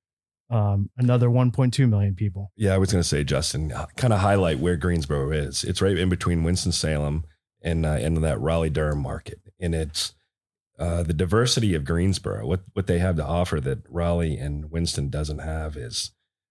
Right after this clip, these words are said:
Speaker 2: you know, they have that, the airport right there. Um, it's a, it's an un-, underutilized resource, uh, and it's a massive, turning into a very industrial, uh, m-, manufacturing type market, which is different than Winston-Salem and, uh,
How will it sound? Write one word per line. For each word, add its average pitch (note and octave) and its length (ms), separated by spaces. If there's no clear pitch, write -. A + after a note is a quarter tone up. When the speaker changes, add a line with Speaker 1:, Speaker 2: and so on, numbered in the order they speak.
Speaker 2:
you F2 80
know, F2 100
they E2+ 80
have E2+ 240
that, D#2 220
the D2+ 160
airport F2+ 460
right D#2+ 160
there. D#2 460
Um, E2+ 420
it's - 160
a, C#2+ 120
it's - 140
an - 120
un-, F#2+ 400
underutilized E2+ 880
resource, F#2 640
uh, F2 380
and D#2 180
it's C#2+ 220
a D2 60
massive, F2 840
turning G2 240
into D#2+ 220
a C2+ 280
very E2+ 220
industrial, D#2 800
uh, - 400
m-, E2 180
manufacturing E2 880
type E2 160
market, D#2+ 460
which F2+ 120
is D2+ 100
different D#2+ 340
than C#2+ 140
Winston-Salem D2+ 760
and, C2+ 340
uh, - 120